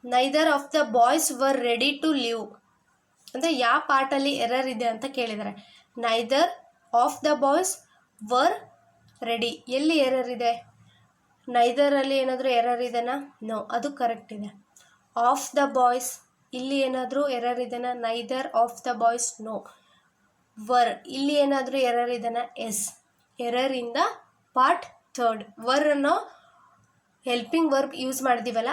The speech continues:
ಅಲ್ಲಿ ಎರರ್ ಇದೆ. Why? Because instead of were, instead of were ನಾವು ಏನು ಯೂಸ್ ಮಾಡಬೇಕಿತ್ತು?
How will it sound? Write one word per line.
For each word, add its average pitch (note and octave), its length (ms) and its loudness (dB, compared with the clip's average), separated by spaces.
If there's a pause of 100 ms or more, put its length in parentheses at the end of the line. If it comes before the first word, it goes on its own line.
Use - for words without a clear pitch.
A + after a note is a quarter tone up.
ಅಲ್ಲಿ D#4 280 0
ಎರರ್ A#3 360 2
ಇದೆ. G#3 180 -10
Why? C4 440 0 (260)
Because A#3 440 2 (500)
instead D#4 420 2
of E4 460 0
were, A#3 240 2 (500)
instead D#4 340 0
of E4 320 0
were D4 300 2
ನಾವು C#4+ 180 0
ಏನು D4 240 2
ಯೂಸ್ C#4+ 200 0
ಮಾಡಬೇಕಿತ್ತು? C#4 880 -2